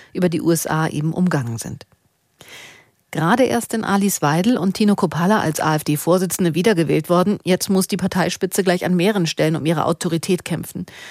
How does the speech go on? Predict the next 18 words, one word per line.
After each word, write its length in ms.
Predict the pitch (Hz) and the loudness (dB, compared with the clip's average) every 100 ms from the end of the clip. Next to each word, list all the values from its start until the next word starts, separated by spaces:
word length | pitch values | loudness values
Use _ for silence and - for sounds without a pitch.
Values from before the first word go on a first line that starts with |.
| - - _ | -20 -20 _
Parteichef 540 | 175 165 165 180 170 - | -8 -2 -2 -2 -4 -6
Kruppalla 480 | 151 170 165 190 - | -6 -2 0 0 -2
zum 180 | - | -4
Beispiel 440 | 185 175 - 185 165 | -2 -2 0 0 0
steht 360 | - 180 175 | 0 0 0
wegen 280 | 165 180 180 | 0 2 2
eines 260 | 170 175 147 | 0 0 0
Wahlkampfauftrittes 1000 | 131 151 - 139 - - 135 - - - | 0 0 -2 -4 -4 -4 -4 -6 -8 -6
in 180 | - 156 | -2 0
Dessau-Roßlau 720 | 160 - 156 160 185 - - | 0 0 -4 0 0 0 -2
in 100 | - | -2
der 100 | 135 | -4
Kritik. 440 | - 139 - - | -6 -8 -8 -8
Dort 200 | - 160 | -6 -2
wurde 200 | 170 175 | 0 2
die 140 | 151 156 | 0 0
D-D-R-Hymne 720 | 156 156 - 202 208 208 185 | 0 2 2 2 4 4 4
gesungen. 320 | 180 190 185 | 4 4 2